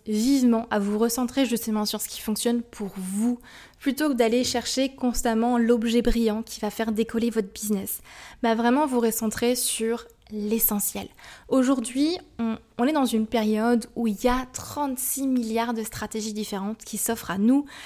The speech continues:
euh, énormément plus de réseaux sociaux aussi qu'avant, de techniques de communication. Donc forcément, les tentations pour aller s'éparpiller et puis, euh,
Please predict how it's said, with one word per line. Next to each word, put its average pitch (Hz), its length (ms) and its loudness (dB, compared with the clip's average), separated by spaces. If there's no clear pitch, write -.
euh, 196 300 -4
énormément 254 720 4
plus 240 200 -6
de 214 80 2
réseaux 262 380 2
sociaux 262 400 0
aussi 233 500 -2
qu'avant, 269 440 2
de 214 100 2
techniques 220 500 0
de 208 120 -2
communication. 269 920 4
Donc 247 180 -2
forcément, 311 480 0
les 247 140 4
tentations 269 500 -2
pour 220 160 -2
aller 208 160 -2
s'éparpiller 262 960 -2
et 202 60 -2
puis, 240 440 -2
euh, 196 80 -2